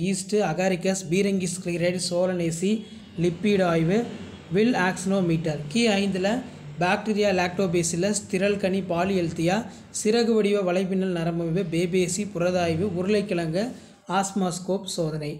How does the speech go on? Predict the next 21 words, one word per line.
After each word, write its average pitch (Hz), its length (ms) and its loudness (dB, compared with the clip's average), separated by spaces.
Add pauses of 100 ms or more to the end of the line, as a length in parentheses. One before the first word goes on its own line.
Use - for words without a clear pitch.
(400)
So - 40 -6 (120)
இங்க 220 100 4
பார்த்தீங்கன்னா 202 460 2
pure 233 280 4
சயின்ஸுக்கு 202 340 0 (100)
தனியா 170 280 2
இருக்கும். 170 320 -2 (420)
பாக்டீரியா, 190 540 2
lactobacillus, 175 880 0
திரள்கனி, 190 520 0 (120)
polyelthia, 170 680 0 (480)
clitoria, 202 600 4 (140)
டெர்னேஷியா, 175 640 2 (440)
புரதாய்வு, 196 720 2 (140)
wilmot 208 500 0
குமிழ் 190 320 0
சோதனை. 165 400 0 (720)
கீ 226 100 2 (120)
ரெண்டுல 196 260 2 (120)
metaphase, 196 560 2 (200)
அகாரிகஸ், 202 560 0